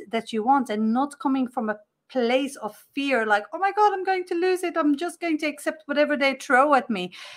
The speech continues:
It's like, no, it's time to stand up for yourself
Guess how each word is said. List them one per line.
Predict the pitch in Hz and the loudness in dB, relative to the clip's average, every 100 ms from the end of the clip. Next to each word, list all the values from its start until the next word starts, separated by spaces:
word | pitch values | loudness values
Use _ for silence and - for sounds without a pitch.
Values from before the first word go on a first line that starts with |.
| - - | -6 2
It's | 262 269 | 2 4
like, | 269 262 247 | 4 4 2
no, | 262 262 | 4 4
it's | 214 220 - - | 4 -4 -12 -4
time | 240 269 302 | 2 4 4
to | 294 233 | -2 -8
stand | - - 269 294 311 262 | -10 4 6 6 4 4
up | 226 302 - - _ _ - | 4 4 -2 -20 _ _ -4
for | 277 320 | 0 2
yourself | 302 285 208 214 262 | 0 0 0 2 0